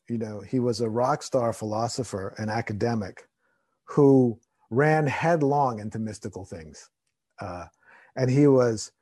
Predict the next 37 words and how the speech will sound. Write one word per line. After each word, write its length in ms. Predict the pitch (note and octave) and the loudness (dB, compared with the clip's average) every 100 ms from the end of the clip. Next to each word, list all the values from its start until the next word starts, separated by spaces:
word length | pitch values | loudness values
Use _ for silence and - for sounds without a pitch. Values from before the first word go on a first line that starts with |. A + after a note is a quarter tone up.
| _ | _
famous 520 | - D#3+ F3+ G3 E3 D#3 | 2 6 6 6 4 4
enough 340 | C3+ C3 B2 | 2 2 -2
and 120 | G#2 | -6
popular 500 | A#2 C#3+ C#3+ C3 A#2 | -2 -2 0 0 -2
enough 220 | A2+ A2+ - | -4 -8 -8
that 80 | |
he 120 | G2+ A#2+ | -8 -8
could 180 | A2 | -6
do 180 | G2+ A#2+ | -2 -2
it 120 | G2 - _ | -4 -12 _
and 120 | G#2+ G#2+ | -8 -4
not 220 | A2+ A2 | -4 -6
get 180 | A2 - | -8 -6
fired. 420 | A2 G#2 F2 E2+ _ _ _ _ | -6 -6 -10 -16 _ _ _ _
Uh, 220 | F#2+ F#2 E2 | -16 -14 -14
so 380 | - C#3 A#2 G2+ _ _ _ _ | -2 2 2 -2 _ _ _ _
he 120 | - C#3 | -2 0
became 340 | B2 D3 C3+ | 0 0 0
the 80 | A#2+ | 0
president 560 | - C#3+ C3+ C3+ B2 | 4 4 6 4 2
of 120 | B2 G#2+ | 0 0
the 80 | |
American 500 | A2+ B2 B2+ B2+ A#2 | 0 0 0 0 -4
Psychical 600 | A2+ C3 B2 A#2+ G#2+ A#2 | -4 -2 -2 -4 -8 -6
Research 420 | G#2 C3 B2 F2+ - | -2 -2 -2 -6 -6
Society 640 | G#2+ - A2 G#2 G#2 G#2+ | -8 -6 -6 -6 -6 -6
and, 180 | G#2 G2+ _ _ | -8 -10 _ _
and 260 | A2+ G#2 F#2+ | -10 -10 -12
was 220 | G2+ G2 | -12 0
researching 540 | C3 B2 A#2+ - G#2+ | 0 2 -2 -4 -6
seances 840 | - C#3 B2+ A2+ A2+ A2 G#2 G2+ G2+ | 0 2 2 -2 -6 -8 -10 -10 -12
and 220 | F#2 F#2 | -12 -4
mediums 540 | A#2+ B2 A#2 G2+ G#2 | -2 -2 -4 -6 -8
of 100 | G#2 | -8
all 180 | A2+ A2 | -6 -6
kinds, 540 | - A2 G#2 G2+ G2 | -6 -8 -8 -10 -12
and, 100 | G2 | -14